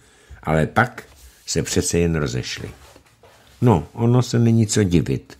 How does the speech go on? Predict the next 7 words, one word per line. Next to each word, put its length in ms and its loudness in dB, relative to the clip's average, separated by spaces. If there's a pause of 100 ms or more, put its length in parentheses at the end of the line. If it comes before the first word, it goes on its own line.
(440)
Na 120 2
šichtu 420 -2
se 200 0
zde 220 0
stává 580 -2
před 280 -6
pátou 600 -8